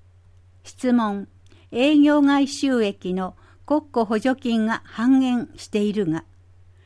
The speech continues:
答え。環境のテレビ調査業務の期間短縮による。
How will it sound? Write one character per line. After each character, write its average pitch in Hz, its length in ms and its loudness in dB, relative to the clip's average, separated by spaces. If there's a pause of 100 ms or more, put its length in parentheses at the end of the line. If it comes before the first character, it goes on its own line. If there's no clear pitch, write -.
(220)
答 202 400 -4
え。 165 140 -12 (760)
環 285 260 2
境 208 220 -2
の 190 240 -6 (140)
テ 233 100 -2
レ 269 140 -2
ビ 277 160 -2
調 277 260 -2
査 262 180 -2
業 226 280 0
務 175 180 -2
の 180 380 -8
期 - 160 -20
間 226 220 -2
短 240 340 -2
縮 220 360 -4
に 220 240 -4
よ 180 160 -4
る。 170 160 -10